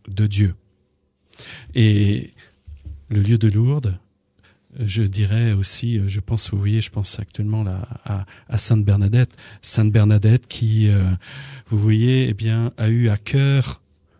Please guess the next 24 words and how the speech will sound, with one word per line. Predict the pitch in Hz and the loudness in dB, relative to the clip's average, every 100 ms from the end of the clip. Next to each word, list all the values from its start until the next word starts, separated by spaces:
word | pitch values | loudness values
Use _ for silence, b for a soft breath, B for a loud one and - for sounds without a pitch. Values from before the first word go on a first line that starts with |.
| _ | _
d'accompagner, | 113 123 - 131 120 117 117 113 | 0 0 2 -2 2 4 4 4
de | 117 | 2
prier | - - 135 | 2 2 2
pour | 139 | 4
les | 131 | 2
malades, | 123 123 131 135 127 _ | 4 2 0 0 -4 _
de | 123 117 | -2 0
les | 120 110 | 2 0
accompagner, | 110 - 107 110 110 110 | -4 -4 -2 0 0 0
de | 107 | 0
les | 101 | 0
soigner. | - - 98 90 - _ _ B B B B | -2 -4 -6 -6 -10 _ _ B B B B
Eh | - 107 | -2 0
bien, | 110 117 120 120 | 2 4 4 2
je | 107 | 2
pense | 107 - 143 - | 0 0 0 0
que | - 120 117 - | 2 2 2 -2
la | 107 107 | -6 -4
grâce | 113 127 131 - - 104 B B B | -2 -2 -2 -4 -6 -6 B B B
véritablement | 117 110 107 113 110 113 | -2 -2 0 -2 0 0
que | 110 | 0
nous | 107 104 | -2 0
allons | 104 104 | 0 -2
toucher | - 120 - 127 151 | -4 -2 -2 -2 -4